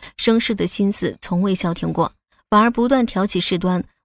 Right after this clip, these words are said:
无论是美国主导的美印日澳四国联盟，还是引燃国际舆论的美英澳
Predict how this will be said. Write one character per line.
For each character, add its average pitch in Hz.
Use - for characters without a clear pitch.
无 220
论 277
是 254
美 190
国 185
主 196
导 208
的 180
美 180
印 208
日 254
澳 208
四 277
国 180
联 175
盟， 180
还 190
是 180
引 196
燃 190
国 190
际 233
舆 190
论 233
的 175
美 160
英 220
澳 220